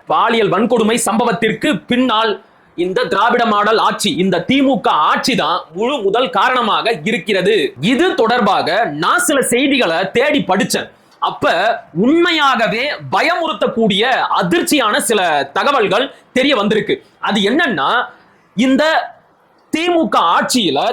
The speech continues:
தமிழ்நாட்டுல பெண்கள் மற்றும் குழந்தைகளுக்கு எதிரான குற்றங்கள் அதிகரிச்சிருக்கு. குறிப்பா பாலியல் வன்கொடுமை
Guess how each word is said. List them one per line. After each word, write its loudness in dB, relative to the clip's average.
தமிழ்நாட்டுல -2
பெண்கள் 0
மற்றும் -2
குழந்தைகளுக்கு 0
எதிரான 0
குற்றங்கள் 0
அதிகரிச்சிருக்கு. 0
குறிப்பா 0
பாலியல் 4
வன்கொடுமை 2